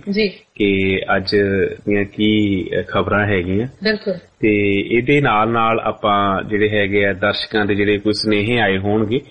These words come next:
Speaker 1: ਬਿਲਕੁਲ।
Speaker 2: ਉਹਨਾਂ ਨੂੰ ਵੀ ਆਪਾਂ ਡਿਸਕਸ ਕਰਾਂਗੇ
Speaker 1: ਜੀ।
Speaker 2: ਤੇ ਉਹਨਾਂ ਦੇ ਮਨੋਰੰਜਨ ਵਾਸਤੇ ਆਪਾਂ ਵਿੱਚ ਵਿਚਾਲੇ ਜਿਹੜਾ ਹੈਗਾ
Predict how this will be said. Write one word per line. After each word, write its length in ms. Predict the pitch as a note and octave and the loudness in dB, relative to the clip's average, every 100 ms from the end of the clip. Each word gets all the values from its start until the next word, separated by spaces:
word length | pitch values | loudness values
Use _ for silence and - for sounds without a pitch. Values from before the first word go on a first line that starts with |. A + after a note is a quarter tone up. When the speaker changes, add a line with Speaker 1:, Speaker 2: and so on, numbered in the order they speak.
| G3+ | -2
Speaker 1:
ਬਿਲਕੁਲ। 320 | A3+ G#3 - | 0 0 -2
Speaker 2:
ਉਹਨਾਂ 220 | B2 D3 | 2 2
ਨੂੰ 100 | D3 | 2
ਵੀ 100 | B2+ | 2
ਆਪਾਂ 220 | B2 B2+ | 0 0
ਡਿਸਕਸ 400 | A#2 A2+ - B2 | 0 -2 -2 -4
ਕਰਾਂਗੇ 480 | - A#2+ A#2 A#2+ C3+ C3+ - | 0 0 0 0 -2 -4 -10
Speaker 1:
ਜੀ। 220 | G3 G#3+ F#3 | -4 -4 0
Speaker 2:
ਤੇ 180 | C3+ C3+ | 0 2
ਉਹਨਾਂ 300 | D3 D#3+ D#3+ | 2 2 2
ਦੇ 440 | C#3 B2+ B2 A#2 A#2 | 2 2 2 0 -2
ਮਨੋਰੰਜਨ 480 | A#2 A2+ A2 A2 C3 | -2 2 2 2 2
ਵਾਸਤੇ 600 | A#2 G2+ - G#2+ F#2+ G#2 - _ _ | 2 0 -2 -2 -2 -2 -10 _ _
ਆਪਾਂ 640 | A#2+ G#2+ A#2+ G#2+ G2 F#2 A2+ | -4 -2 0 0 0 -2 -2
ਵਿੱਚ 240 | B2 B2 | -2 -2
ਵਿਚਾਲੇ 420 | G#2+ G2+ G2 F#2+ F#2 | -6 -2 0 0 0
ਜਿਹੜਾ 280 | G2+ G#2 | -2 -2
ਹੈਗਾ 500 | G2+ F#2+ F2 F2 E2+ | -2 -2 -2 -2 -2